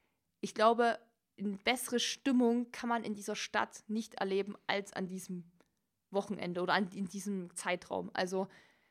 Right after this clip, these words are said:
das ist wirklich, ich würde auch sofort wieder hinfahren,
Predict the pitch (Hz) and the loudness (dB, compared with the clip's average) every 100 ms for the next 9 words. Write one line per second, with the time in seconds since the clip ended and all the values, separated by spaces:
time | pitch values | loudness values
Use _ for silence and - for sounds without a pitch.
0 | _ - 226 233 226 214 214 202 202 196 | _ 0 4 2 2 0 0 0 0 -2
1 | - - _ _ _ 208 233 247 - 254 | -10 -18 _ _ _ -4 2 8 8 6
2 | 240 320 320 277 240 269 285 - 311 | 2 0 0 2 2 2 -2 -2 -2